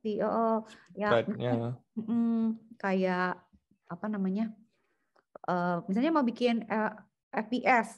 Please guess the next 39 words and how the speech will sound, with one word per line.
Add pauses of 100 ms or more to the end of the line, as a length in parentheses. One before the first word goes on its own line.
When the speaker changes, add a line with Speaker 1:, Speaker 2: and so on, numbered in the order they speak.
Speaker 1:
gitu,
first
Speaker 2:
Hmm.
Speaker 1:
person
shooter.
Itu
kan
harus
bikin
view-nya
tuh,
belum
bikin
terrain-nya,
belum
bikin
tembaknya,
belum
bikin
musuhnya,
life-nya, (480)
eh, (140)
health-nya, (160)
apanya.
Itu
tuh (480)
kompleks,
Speaker 2:
Ha-,
Speaker 1:
makanya
Speaker 2:
harus
Speaker 1:
biasanya
Speaker 2:
didesain. (200)
Oh.
Speaker 1:
game
programming
tuh
biasanya
beramai-ramai
karena